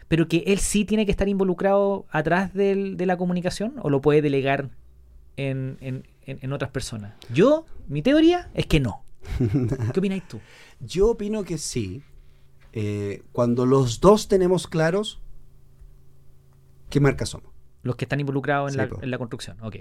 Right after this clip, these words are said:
Speaker 2: O sea, cuando tú, cuando tú haces el ejercicio de definir la personalidad, tú y yo hacemos un negocio, vamos a emprender, y decimos, ok, vamos a trabajar, yo siempre digo, al menos trabaja dos cosas. Trabaja la personalidad y trabaja el posicionamiento.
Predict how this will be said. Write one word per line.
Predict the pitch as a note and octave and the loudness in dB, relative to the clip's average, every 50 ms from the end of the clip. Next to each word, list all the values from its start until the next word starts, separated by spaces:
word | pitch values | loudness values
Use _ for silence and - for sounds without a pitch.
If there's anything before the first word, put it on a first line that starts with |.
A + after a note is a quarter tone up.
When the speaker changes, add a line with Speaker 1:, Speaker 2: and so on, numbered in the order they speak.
| - - - - | -16 -18 -20 -12
Speaker 2:
O | - | -4
sea, | A#2 | 0
cuando | A#2+ C3 C3+ C3 | 2 2 2 2
tú, | C3+ F#3+ G3+ - - | 2 0 -2 0 -2
cuando | C#3+ C3+ C3+ B2 | -2 -2 -2 -2
tú | C3 E3 | -2 -2
haces | F3 E3 - D#3 - D#3 | -2 -2 -4 -4 -4 -4
el | C#3 C3 | -4 -4
ejercicio | A#2 - - - - - C#3+ C#3+ - - D3 | -4 -6 -10 -12 -10 -10 -10 -8 -6 -4 -4
de | C3+ B2+ | -4 -4
definir | A#2 - A#2+ A#2 B2 | -6 -6 -6 -4 -4
la | B2+ C3 | -4 -4
personalidad, | B2 A2+ - - G#2+ G2+ G2 F#2 F#2 F2+ F#2 G#2+ - - - - - - - - - - - - - - - - - - - - - - - - - - | -4 -6 -8 -6 -6 -6 -6 -6 -6 -6 -6 -6 -6 -8 -10 -14 -20 -20 -20 -20 -20 -20 -20 -20 -20 -20 -20 -20 -20 -20 -20 -20 -20 -20 -20 -20 -8 -4
tú | D#3 F3 F3 F3 | -2 0 0 0
y | E3 C#3 | 0 0
yo | D3+ E3 F#3 G#3 - - - - | 0 0 0 0 -2 -6 -10 -14
hacemos | A2+ - - C#3+ - C#3+ | -14 -8 -4 -2 -2 0
un | C3 | 0
negocio, | A#2+ G2+ G2+ A#2+ A#2 - - - - - - - - - - - - | 0 -2 -2 -2 -2 -4 -6 -8 -10 -14 -14 -14 -12 -12 -12 -12 -8
vamos | A#2 A#2 B2 A2+ | -4 -2 -2 -2
a | |
emprender, | A2+ - G#2 F#2 G#2 C3 F#3 - - - - | -2 -6 -8 -8 -6 -6 -8 -8 -10 -12 -12
y | - | -10
decimos, | G2+ - B2 - A2 A2 | -8 -8 -8 -8 -8 -8
ok, | - - - - - - | -6 -6 -6 -6 -4 -4
vamos | A#2+ A#2+ C#3 C3+ | -2 0 0 -2
a | C3 | -2
trabajar, | - B2+ A#2+ A2+ - D3 C#3+ | -2 -4 -4 -2 0 -2 0
yo | C3+ C#3 | 0 -2
siempre | C#3 - E3 E3 - E3 | -4 -4 -6 -4 -4 -2
digo, | D#3+ D#3 D#3+ - - - - - - - | -2 -2 -4 -6 -8 -14 -20 -20 -12 -6
al | B2+ B2 | -4 0
menos | C#3+ F3+ G3 G3 F#3 F3 | 0 0 0 -2 -4 -6
trabaja | - D#3 D3+ C#3+ - D3 | -6 -4 -4 -4 -6 -4
dos | C#3 D3 - | -4 -4 -4
cosas. | - B2+ - - - - - - - - - - - - | -4 -8 -10 -12 -14 -16 -18 -18 -18 -18 -18 -18 -18 -10
Trabaja | - A#2+ A#2+ - D3+ | -6 -4 -2 0 0
la | C#3+ | 0
personalidad | B2 A#2+ - - A2 G2+ F#2+ F#2+ G2 A2+ - - - - - - - - - | 0 -2 -4 -4 -4 -4 -2 -4 -4 -6 -6 -8 -12 -14 -16 -16 -18 -16 -14
y | - | -4
trabaja | - A#2+ A2 - | -4 -2 -2 -2
el | G#2+ | -6
posicionamiento. | - F#2 G2+ F#2+ - G2+ F#2 - D#2+ - - - - - | -8 -8 -8 -8 -8 -8 -8 -10 -12 -14 -16 -16 -14 -14